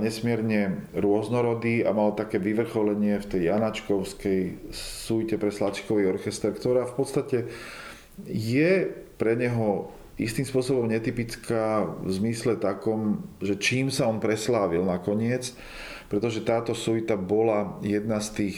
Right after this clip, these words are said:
e, takých, e, skladieb, ktoré, e, na-, ktorú napísal ešte ako ml-, pomerne mladý skladateľ a cítiť tam tie vplyvy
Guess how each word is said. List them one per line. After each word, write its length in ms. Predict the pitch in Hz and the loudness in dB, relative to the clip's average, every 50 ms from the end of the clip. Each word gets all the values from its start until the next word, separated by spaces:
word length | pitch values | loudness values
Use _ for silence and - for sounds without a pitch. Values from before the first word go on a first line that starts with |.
| - | -2
e, 40 | 101 101 | -2 -2
takých, 440 | 92 - 98 92 - - 95 92 - - - | 0 0 -4 -4 -4 -6 -6 -8 -8 -6 -2
e, 40 | 85 85 82 82 82 | 0 2 2 2 0
skladieb, 560 | - - - 104 104 104 104 104 101 95 - | -4 -2 0 0 0 0 0 -2 -2 -2 -2
ktoré, 400 | - 104 104 101 98 95 95 92 - - - - - - - - - - - - - | -2 0 2 2 2 2 0 -2 -6 -10 -12 -14 -12 -12 -12 -12 -12 -14 -14 -8 -4
e, 80 | - 85 | -2 0
na-, 240 | 92 95 98 101 98 - - - - - | 0 2 0 0 -2 -6 -12 -14 -14 -4
ktorú 240 | - 104 98 98 | 0 2 2 4
napísal 460 | 98 98 98 95 - 104 98 110 98 95 | 4 2 2 0 0 -2 0 0 0 0
ešte 240 | 95 - - 104 | 0 0 -2 -2
ako 100 | - - | 0 0
ml-, 260 | 104 104 104 104 104 - - - - - - - - - | 2 2 2 2 0 -2 -10 -16 -14 -14 -14 -12 -12 -2
pomerne 400 | - 104 104 110 110 104 104 101 | -2 0 2 2 0 0 0 2
mladý 480 | 98 98 95 98 104 104 110 120 147 180 | 2 4 4 2 2 2 0 0 0 0
skladateľ 640 | 180 - - - 101 104 107 104 - 127 120 120 120 - | -2 -2 -2 0 2 2 2 0 2 2 2 2 2 2
a 120 | - - 92 92 90 92 - - | 0 0 2 0 0 -2 -6 -6
cítiť 400 | - - 120 113 110 117 92 - | -2 -2 0 0 0 -4 -4 0
tam 160 | - 101 98 95 | 0 0 0 0
tie 160 | - 95 92 | -2 -2 -4
vplyvy 720 | - - - 107 101 104 98 95 95 95 92 92 92 - | -4 -6 -2 0 0 2 2 2 2 2 2 0 -2 -4